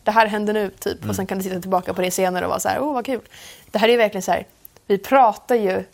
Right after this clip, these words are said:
Speaker 2: Djupt.
Speaker 1: Det är ju som en vlogg nästan. Att vi pratar ju in vad som händer nu i våra liv.
Speaker 2: Ja. På
Speaker 1: Och
Speaker 2: sociala medier är ju en, en sak.
Speaker 1: Mm.
Speaker 2: Men här går vi ju verkligen in deep.
Speaker 1: Precis.
Speaker 2: Eh, och verkligen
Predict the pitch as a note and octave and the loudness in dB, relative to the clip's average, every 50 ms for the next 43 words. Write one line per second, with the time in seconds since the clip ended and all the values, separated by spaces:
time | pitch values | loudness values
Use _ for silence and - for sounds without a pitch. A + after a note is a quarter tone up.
0 | _ _ _ _ - G#2+ A2 C#3 E3 E3 A2 - - - - - - - G3 A#3+ | _ _ _ _ -6 -2 0 0 0 0 -2 -4 -10 -16 -18 -16 -8 -2 2 2
1 | C4 C#4 C4 C#4+ C4 A#3 A3 G#3 G3+ B3 C#4 A#3 F#3 F#3 F#3 - - F3+ - - | 4 4 4 4 2 2 2 2 0 2 2 2 2 0 -2 -6 -6 -8 -6 -6
2 | - - - G#3 G#3 G#3+ G#3 - C4 A#3 G#3+ - - B3 A3+ G3+ G#3+ A3+ G3+ F#3+ | -6 -4 -2 0 0 0 2 4 4 4 4 2 -2 -2 0 0 0 0 0 2
3 | F#3+ G3 F#3+ G3+ G3 G#3+ A3+ G#3 F#3+ F#3 F#3+ G3 G3 F#3+ - - F#3 F#3 F#3 F#3 | 0 0 0 0 -2 -2 -2 -2 -2 -2 -4 -2 -2 -2 -2 -2 0 0 0 0
4 | G3+ G3+ G3 - - - - - C3 A#2+ G2 G2 G#2+ - _ _ - G#2+ G2+ G2 | 0 -2 -4 -4 -6 -12 -10 -6 -4 -2 -2 -4 -6 -10 _ _ -2 2 4 4
5 | F#3+ F#3+ F#3 F#3 E3+ D#3 D#3 D#3+ D#3+ F3 F#3 F#3+ F3+ F3 E3+ D#3+ D3+ C#3+ C3 A#2+ | 4 4 4 4 2 2 0 0 0 0 0 0 2 2 2 2 2 0 -2 -4
6 | - - _ _ _ G#2+ B2 B2+ A2 F2 F#2 F2 F2 G2 G2 - - - A#3+ A3+ | -8 -12 _ _ _ -4 -2 -2 -2 -2 -4 -4 -4 -6 -6 -10 -10 -8 -6 -6
7 | A3 G#3+ G#3+ _ _ _ _ _ _ _ _ _ _ _ - G#2+ G#2 G2 - E3 | -6 -6 -8 _ _ _ _ _ _ _ _ _ _ _ -8 -8 -6 -4 0 0
8 | D#3 A#2+ F#2+ E2+ F2 F2 - _ - - G2 F#2+ G2+ G2 F#2+ F#2+ F2 E2+ - F2+ | 2 2 2 0 -4 -8 -12 _ -10 -8 -6 -4 -4 -4 -4 -4 -6 -8 -8 -10
9 | E2+ E2 F2 E2+ F2+ F#2+ G#2+ G2+ D#2+ - - - _ _ _ _ _ _ _ - | -12 -10 -10 -10 -8 -8 -8 -8 -8 -10 -14 -20 _ _ _ _ _ _ _ -6
10 | A#3+ A3 A3+ A3+ G2 G2 F#2+ F#2 F2 - - G2 G2+ F#2+ F#2 F2+ G2 F#2 F2+ - | -6 -4 -4 -4 -4 -4 -4 -6 -6 -6 -6 -4 -4 -4 -4 -4 -6 -6 -8 -8
11 | - F2+ F2 F2 F2 E2+ E2+ - | -10 -8 -8 -8 -8 -10 -10 -14